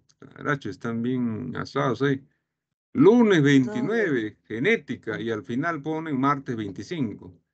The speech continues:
Speaker 1: Qué locura. O sea, comienzan veintiséis, veintisiete, veintiocho, veintinueve y terminan veinticinco.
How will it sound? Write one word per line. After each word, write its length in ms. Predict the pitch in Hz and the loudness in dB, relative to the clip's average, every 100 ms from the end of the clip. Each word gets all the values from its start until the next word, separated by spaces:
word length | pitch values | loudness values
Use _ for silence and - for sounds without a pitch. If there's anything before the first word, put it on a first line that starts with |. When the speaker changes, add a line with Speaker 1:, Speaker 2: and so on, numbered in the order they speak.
| _ _ | _ _
Speaker 1:
Qué 100 | 113 | -8
locura. 460 | 117 107 - 117 98 | -6 -6 -6 -8 -8
O 720 | - _ _ _ _ _ _ | -14 _ _ _ _ _ _
sea, 140 | 127 120 | -4 -2
comienzan 1000 | 117 123 139 135 131 123 117 110 104 107 | 0 4 4 2 -2 -2 -2 -4 -6 -2
veintiséis, 540 | 107 101 107 135 156 | -2 -2 0 2 4
veintisiete, 340 | 139 123 143 | 2 2 0
veintiocho, 400 | 135 120 143 139 | 0 0 -2 -2
veintinueve 380 | 120 107 113 143 | -4 -2 0 0
y 40 | 131 | 0
terminan 520 | 113 120 127 120 113 | 0 -2 0 0 -2
veinticinco. 800 | 101 101 101 95 131 127 123 120 | -2 -4 -8 0 0 2 -2 -6